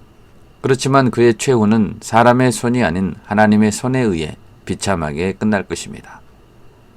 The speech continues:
아무리 강한 자라도 만왕의 왕 그리스도를 대적하는 자는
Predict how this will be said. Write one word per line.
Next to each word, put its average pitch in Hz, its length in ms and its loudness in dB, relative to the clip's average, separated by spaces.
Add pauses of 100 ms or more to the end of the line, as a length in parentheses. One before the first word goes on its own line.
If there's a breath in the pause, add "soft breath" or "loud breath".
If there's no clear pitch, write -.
(200)
아무리 101 320 2
강한 92 360 0
자라도 78 640 -2
만왕의 107 460 2
왕 101 380 2
그리스도를 117 540 0
대적하는 104 640 0
자는 87 340 -4